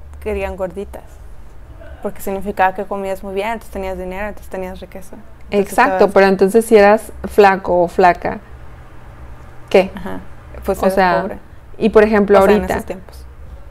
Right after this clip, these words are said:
Speaker 2: ahorita no tienes ni una curva, o sea,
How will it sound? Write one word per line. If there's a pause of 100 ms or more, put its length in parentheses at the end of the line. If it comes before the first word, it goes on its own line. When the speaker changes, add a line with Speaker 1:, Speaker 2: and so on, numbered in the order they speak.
(120)
Speaker 2:
ahorita
no
tienes
ni
una
curva,
o
sea,